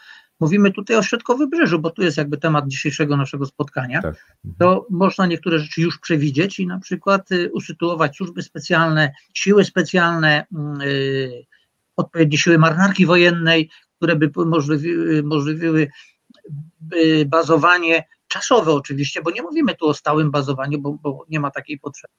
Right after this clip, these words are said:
Speaker 1: tylko wszystko o czasowym bazowaniu. Mogłyby
Speaker 2: Mhm.
Speaker 1: też, e, bazować u nas z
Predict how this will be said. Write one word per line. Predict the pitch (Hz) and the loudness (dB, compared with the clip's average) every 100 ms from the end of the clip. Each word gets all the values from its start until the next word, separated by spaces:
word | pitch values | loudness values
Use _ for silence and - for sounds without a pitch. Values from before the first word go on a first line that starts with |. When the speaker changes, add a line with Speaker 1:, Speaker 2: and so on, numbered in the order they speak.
| _ | _
Speaker 1:
tylko | - 311 | -16 -16
wszystko | - - 339 | -16 -14 -12
o | |
czasowym | - 302 190 160 | -10 -4 0 2
bazowaniu. | 147 131 135 127 123 | 2 2 0 -2 -4
Mogłyby | 156 208 196 175 - | -6 -4 -4 -6 -12
Speaker 2:
Mhm. | 98 92 120 - | -16 -14 -10 -4
Speaker 1:
też, | 190 - - 160 | -4 -4 -6 0
e, | 180 165 156 160 156 156 151 | 4 6 6 6 4 2 2
bazować | 147 143 160 156 151 - | 2 2 2 0 -2 -4
u | 170 | 0
nas | 180 190 - _ | 0 0 -6 _
z | - - 165 170 | -14 -4 0 0